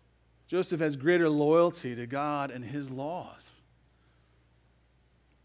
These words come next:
And it's important for us to remember that God has the final say in what sin is. See, we live in a, in a world that wants to redefine that.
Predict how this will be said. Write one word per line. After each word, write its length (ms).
And 100
it's 120
important 400
for 80
us 180
to 80
remember 380
that 160
God 240
has 160
the 80
final 320
say 240
in 140
what 200
sin 480
is. 640
See, 160
we 40
live 120
in 80
a, 260
in 60
a 80
world 460
that 120
wants 220
to 120
redefine 600
that. 320